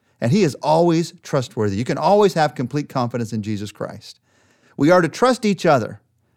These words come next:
but as human beings, we're not always trustworthy. And so sometimes people break your trust, or sometimes you don't know them yet. You don't know whether you can trust them or not. So what we're to work for, what we're work, to work toward as believers,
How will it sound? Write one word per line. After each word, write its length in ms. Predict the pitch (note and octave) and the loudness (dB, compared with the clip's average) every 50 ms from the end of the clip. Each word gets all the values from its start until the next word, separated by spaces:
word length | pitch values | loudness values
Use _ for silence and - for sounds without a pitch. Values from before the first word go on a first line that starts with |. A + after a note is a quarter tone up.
| _ _ _ _ | _ _ _ _
but 100 | - C3 | -4 -4
as 120 | C3+ C3 - | -4 -2 0
human 260 | G3 A3 G#3+ G#3 E3 | 0 0 2 2 0
beings, 500 | B2 C#3+ D#3 E3+ F#3 G#3 A3+ A#3 - - - | 0 0 0 0 0 0 -2 -4 -6 -10 -10
we're 160 | C3 C3+ F#3 | -6 -4 -2
not 180 | G#3+ A3+ G3+ F3 | 0 0 0 2
always 240 | E3 D#3 D#3+ F3+ E3+ | 0 0 0 -2 -4
trustworthy. 560 | - - G3 A3 - - - D3+ A#2 G2+ G#2 | -6 -6 -6 -6 -6 -8 -6 -6 -4 -4 -4
And 80 | G#2 F#2+ | -6 -4
so 140 | - D#3+ | -4 -4
sometimes 400 | C#3 C#3+ G3+ G#3+ G#3 G#3+ F3 E3+ | -4 -2 -2 -2 0 -2 -2 -2
people 240 | - F3 D#3+ - F#3 | -2 -4 -4 -2 -4
break 400 | C#3+ G#2+ B2 A#2 A2+ B2+ C#3+ - | -6 -4 -2 -2 -2 -2 -2 -6
your 100 | - E3 | -8 -10
trust, 380 | D#3+ - - A#3 G#3+ C#3+ - - - - - - | -6 -4 -2 -2 -2 -2 -4 -10 -18 -14 -8 -6
or 60 | C#3+ | -4
sometimes 300 | B2 G3 G#3+ A#3+ A#3 G3+ | -2 0 0 2 2 4
you 80 | G#3 A3 | 4 4
don't 160 | A#3 A#3 G#3 | 4 4 4
know 220 | G#3 B3+ D4 D4+ | 4 6 6 6
them 100 | C#4+ G#3+ | 6 6
yet. 140 | B2+ A2+ A#2 | 4 2 2
You 80 | C3+ D#3+ | 2 2
don't 160 | G3 G#3 G3 | 2 4 4
know 100 | G#3+ A3 | 4 4
whether 180 | G#3+ G#3+ G#3 | 4 4 2
you 80 | A3 G#3+ | 2 0
can 120 | A3 A3+ | -2 -2
trust 320 | - - B3+ C4+ C4 - - | -2 0 -2 -2 -2 -2 -4
them 120 | E3+ C3+ | -4 -2
or 60 | A2 | -2
not. 320 | G2+ F#2+ F#2 D#2+ - - _ _ _ _ _ _ _ _ _ _ _ _ _ _ _ _ _ | -4 -6 -8 -12 -16 -20 _ _ _ _ _ _ _ _ _ _ _ _ _ _ _ _ _
So 160 | - - D#3+ | -4 -2 0
what 140 | D#3+ D#3+ - | 0 0 0
we're 120 | D#3 F3 D#3+ | 0 0 2
to 60 | C#3 | 2
work 360 | G#2+ A2+ E3+ B3 C#4 C4+ - | 2 4 2 2 2 0 -6
for, 500 | - - - B2+ A#2 G#2+ G2+ B2 F3 F#3+ - | -10 -6 -2 0 0 0 0 -2 -4 -4 -2
what 120 | D3 D#3 | -2 -2
we're 100 | D3+ D#3 | 0 2
work, 320 | D#3+ F3+ G#3 G3 - - - | 2 4 2 2 0 -4 -6
to 60 | E3 | -2
work 280 | D#3 E3+ E3+ E3 - - | 0 0 0 -2 -4 -8
toward 400 | - - D#3+ G3+ B3 C4+ C#4 A#3 | -6 0 4 6 6 6 6 4
as 80 | F3+ | 2
believers, 560 | C3 B2 A#2+ A2 G#2+ G#2 G#2 A2+ C3 E3 - | 0 -2 -2 -2 -2 -2 -2 -2 -2 -4 -4